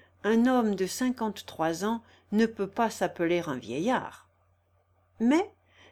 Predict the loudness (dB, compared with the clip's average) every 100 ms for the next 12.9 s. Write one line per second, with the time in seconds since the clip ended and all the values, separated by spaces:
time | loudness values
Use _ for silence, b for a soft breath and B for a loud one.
0 | _ -2 2 0 0 0 0 0 -6 0
1 | 0 0 -2 -6 -2 -6 -4 -8 -10 -6
2 | -4 0 0 -2 -8 -10 b b b _
3 | -2 4 6 6 2 2 -4 -4 -2 0
4 | 0 -2 -6 -6 -4 -2 2 4 2 0
5 | -6 b b _ -2 4 4 4 0 4
6 | 4 4 2 0 -2 -4 0 0 0 -2
7 | -2 -2 -2 -2 -6 -4 -4 -4 -6 -6
8 | -8 -8 _ _ _ _ _ _ _ _
9 | _ _ _ _ _ _ _ -8 0 2
10 | 2 2 4 6 4 2 -2 0 0 -2
11 | b b b b _ _ 0 0 -2 -8
12 | -4 0 2 2 0 -2 0 0 -2